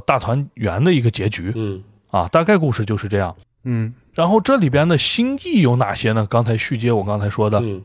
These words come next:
Speaker 1: 就是在多重宇宙上，他这个宇宙并不是说我们走一个类似于黑洞的这么一个洞。
Speaker 2: 对。
Speaker 3: 嗯。
Speaker 1: 然后呢，哎，我们三口，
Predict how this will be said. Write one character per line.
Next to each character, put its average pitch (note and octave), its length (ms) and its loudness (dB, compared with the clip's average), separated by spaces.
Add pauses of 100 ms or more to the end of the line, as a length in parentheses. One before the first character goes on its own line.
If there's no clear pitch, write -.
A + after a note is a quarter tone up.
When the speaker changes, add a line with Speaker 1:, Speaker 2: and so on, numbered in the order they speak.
(140)
Speaker 1:
就 G3+ 120 2
是 C#3+ 200 4 (400)
在 G#3+ 160 4
多 A3+ 200 2
重 G3+ 200 4
宇 B2+ 140 4
宙 F#3+ 200 6
上， A#2 220 2
他 - 200 0
这 A#3+ 100 -2
个 G#3+ 80 4
宇 A#2 120 2
宙 C3 160 4
并 F#3 220 4
不 C#3 100 2
是 C#3 180 4
说 C3 220 2
我 G#2+ 160 2
们 A#2+ 140 0
走 G2+ 200 0
一 G#2+ 140 -6
个 C3 160 0
类 C3+ 200 2
似 C3 200 -4
于 B2+ 100 0
黑 C#3+ 220 0
洞 D#3+ 200 0
的 A2+ 80 2
这 A2 120 -2
么 A2+ 100 0
一 A2 40 0
个 C3 100 4
洞。 F3 260 2
Speaker 2:
对。 G2+ 220 -12 (100)
Speaker 3:
嗯。 D3 240 -8
Speaker 1:
然 B2 140 4
后 E3 140 4
呢， C3+ 160 4 (240)
哎， C#3 160 6
我 C3 160 6
们 C#3+ 80 6
三 E3 200 2
口， A#2 280 4